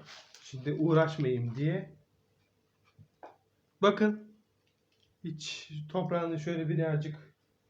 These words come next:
kupkuru olmuş artık. Ölecek yoksa. Kaç ay oldu? Dört beş ay oldu ben bunu alalı.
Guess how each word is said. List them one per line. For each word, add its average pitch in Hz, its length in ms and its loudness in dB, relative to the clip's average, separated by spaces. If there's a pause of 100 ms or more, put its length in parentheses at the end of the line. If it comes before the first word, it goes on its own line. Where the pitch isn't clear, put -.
(480)
kupkuru 170 500 0
olmuş 156 420 0
artık. 165 1120 -2
Ölecek 143 480 -2
yoksa. - 480 -8 (1300)
Kaç 190 320 4
ay 175 180 4
oldu? 135 360 2
Dört 151 280 2
beş 156 220 2
ay 147 140 6
oldu 143 260 0
ben 139 220 2
bunu 123 140 -2
alalı. 117 500 -6